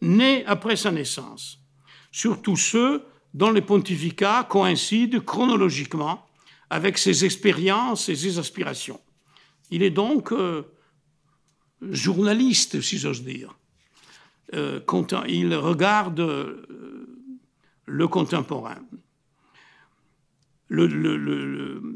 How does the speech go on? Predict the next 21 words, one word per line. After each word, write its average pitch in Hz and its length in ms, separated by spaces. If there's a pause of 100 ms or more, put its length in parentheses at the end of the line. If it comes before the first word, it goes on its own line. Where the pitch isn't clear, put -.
(120)
le 151 160
présent. 170 520 (680)
Mais 202 180
le 277 120
regard 269 440
qu'il 202 260
porte - 440
sur - 260
ces - 160
papes - 500
est 175 100
des 170 120
plus 220 200
sévères. 139 640 (720)
Aucun 214 400
pape 196 320
contemporain 185 680
n'est 190 160
placé 196 340
au 220 80
paradis. 160 540